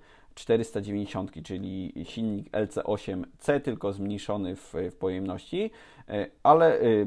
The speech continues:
pierwszym produktem, który ma już pojawić się w przyszłym roku, będzie C F Moto M T osiemset, czyli bez dwóch zdań to jest po prostu L C osiem C, znany z osiemset dziewięćdziesiąt Duke'a, z osiemset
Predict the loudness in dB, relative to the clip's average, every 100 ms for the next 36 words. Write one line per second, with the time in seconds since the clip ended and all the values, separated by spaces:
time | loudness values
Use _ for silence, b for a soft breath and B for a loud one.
0 | -2 -10 4 4 4 -2 0 0 0 -2
1 | -6 -4 -2 0 2 2 0 0 2 2
2 | 2 -4 -12 -8 -8 -4 -4 0 -2 -2
3 | -2 -2 -2 -2 2 2 2 0 0 0
4 | 0 0 0 0 -6 -6 -14 -6 -4 -2
5 | -2 -2 B B B 4 4 0 2 2
6 | 4 2 2 -2 -2 -2 -2 -4 0 0
7 | 0 0 0 -2 -2 -6 2 4 4 2
8 | -4 -4 -4 -6 -8 -10 -8 -8 -8 -10
9 | -8 -4 -4 -4 -10 -10 -10 -12